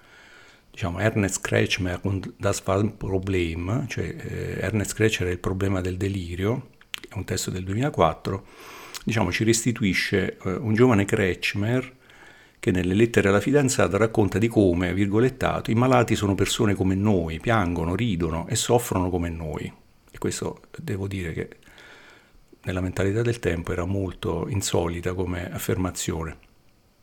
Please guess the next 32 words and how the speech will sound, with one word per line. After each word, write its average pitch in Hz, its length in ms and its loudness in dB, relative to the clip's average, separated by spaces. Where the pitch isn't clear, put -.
A - 100 -6
cavallo 131 400 4
tra 101 240 4
le 98 200 2
due 101 120 2
guerre 101 260 4
mondiali, 113 800 2
eh, 98 300 -2
oltre 98 480 2
che 87 160 -6
questo 90 1000 -4
deli-, 98 280 -6
eh, 90 400 -6
il 90 120 -10
delirio 92 440 -4
di 92 80 -4
rapporto - 400 -2
sensitivo, 107 560 0
nel 113 200 0
ventuno, 113 840 0
eh, 101 600 0
pubblica 104 460 4
la 95 80 4
sua 117 140 4
seconda 120 400 6
opera 98 240 6
principale, 95 640 0
che 95 140 -4
è 95 80 -4
Körperbau 92 800 2
und 104 180 -2
Charakter, 90 680 -4